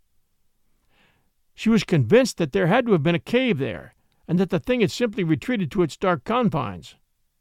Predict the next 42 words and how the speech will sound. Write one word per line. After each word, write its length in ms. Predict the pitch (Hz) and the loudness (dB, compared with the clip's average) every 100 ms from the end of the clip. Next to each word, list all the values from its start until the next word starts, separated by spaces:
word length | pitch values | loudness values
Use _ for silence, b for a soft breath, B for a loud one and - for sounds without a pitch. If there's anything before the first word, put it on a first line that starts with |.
| _ _ _ b b - | _ _ _ b b -2
But 80 | |
when 140 | 170 196 | 4 4
the 80 | 170 | 4
spot 340 | - 240 294 | 2 0 2
was 120 | 202 | 2
investigated, 760 | 156 220 262 175 139 110 151 127 _ _ _ _ _ | 2 2 -2 -2 -6 -4 -6 -6 _ _ _ _ _
there 80 | 160 | 0
was 100 | 156 | 0
found 280 | - 208 202 | 0 2 2
to 60 | |
be 140 | 160 175 | 2 2
no 220 | 185 262 | 4 2
cave 460 | - 147 139 175 175 | 0 -2 0 0 0
or 220 | - 262 202 | 0 2 2
other 220 | 220 277 | 0 2
opening 440 | 226 175 160 147 | 0 0 0 2
in 80 | 156 | 4
the 60 | 151 | 2
ground. 520 | 190 247 127 120 113 _ _ _ _ _ _ _ _ _ _ _ _ _ | 0 0 -2 -8 -18 _ _ _ _ _ _ _ _ _ _ _ _ _
Curiously, 680 | 254 285 180 120 156 175 151 _ _ | -2 2 2 2 0 -2 -4 _ _
the 100 | 151 | -10
coyote 360 | - 233 240 196 | -2 0 2 2
was 140 | 139 | 0
gone, 460 | 131 214 151 64 64 _ _ _ - | 0 0 -2 -6 -12 _ _ _ -4
and 120 | 156 | -2
there 80 | 139 | -2
were 120 | 98 | 0
no 200 | 202 214 | 2 2
footprints 640 | - 285 - 254 262 - | 0 -6 -2 -2 -2 -4
of 200 | - 160 - | -8 -8 -6
anything 420 | 277 269 160 147 | -4 -4 -2 -2
that 120 | 170 - | -2 -2
could 140 | 175 | -2
have 80 | 143 | -2
matched 320 | 165 202 - | -2 -2 -4
the 80 | 160 | -4
description 460 | 143 - 240 - | -4 -4 -6 -4
of 80 | 147 | -2
what 160 | 151 139 | -2 -2
she 140 | 175 | -2
had 100 | 175 | -2
seen. 460 | - 262 190 - | -2 -4 -6 -8